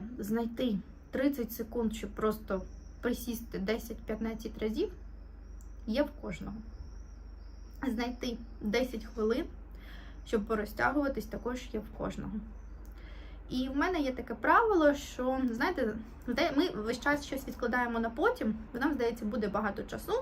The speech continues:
і я також там буду цілу годину тренуватися, буду годину сидіти, вивчати там англійську мову, чи ще якусь мову, яку я хочу вивчити, чи ще, ще чимось займусь. Але насправді це працює навпаки.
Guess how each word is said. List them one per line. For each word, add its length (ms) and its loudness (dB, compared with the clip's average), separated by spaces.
і 80 -2
я 140 8
також 380 0
там 200 -2
буду 200 -2
цілу 180 4
годину 380 6
тренуватися, 960 4
буду 220 0
годину 340 4
сидіти, 480 2
вивчати 480 2
там 260 0
англійську 460 4
мову, 420 4
чи 140 -2
ще 140 -2
якусь 320 0
мову, 240 0
яку 200 -2
я 100 0
хочу 280 -6
вивчити, 500 -2
чи 60 -8
ще, 320 2
ще 240 4
чимось 320 -2
займусь. 420 0
Але 240 10
насправді 380 6
це 140 -2
працює 500 -2
навпаки. 540 -2